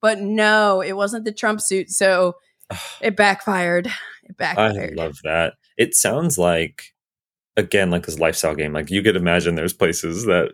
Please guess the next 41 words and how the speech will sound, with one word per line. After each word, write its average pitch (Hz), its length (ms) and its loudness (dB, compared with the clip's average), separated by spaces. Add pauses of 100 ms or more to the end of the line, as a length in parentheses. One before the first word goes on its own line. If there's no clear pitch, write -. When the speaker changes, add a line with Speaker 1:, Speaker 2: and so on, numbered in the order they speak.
(120)
Speaker 2:
that 87 240 0
play 90 220 2
Le 85 120 0
Batard 82 520 -4
weekly 85 480 -4
and 85 320 -6
they 190 60 -4 (120)
Speaker 1:
Yeah. - 40 -4 (640)
Speaker 2:
vibe. 160 220 -6
Speaker 1:
I'm 339 160 2
like, 440 300 -2 (460)
like, 320 160 0
if 349 100 -6
we 370 140 0
had 359 180 2
another 349 300 -2
day, 262 260 0
we 240 160 -4
would 240 140 0
have 233 120 -2
played 233 220 0
it 214 80 -2
again. 190 460 -2
Speaker 2:
<laughs> 214 60 -4
Yes, 196 120 4
Speaker 1:
We 226 60 0
would 220 160 2
have 262 60 -2
played 269 220 2
it 233 80 -2
Speaker 2:
exactly. 196 460 0 (300)
Speaker 1:
again. 254 220 -4
Speaker 2:
Exactly. - 640 -2
Speaker 1:
<laughs> 262 140 -12 (360)
Speaker 2:
Oh, 151 240 0
that's 127 240 -2
like, 180 200 -4 (420)
oh, 117 280 0
the 117 80 0
beauty 107 280 0
of, 92 140 -4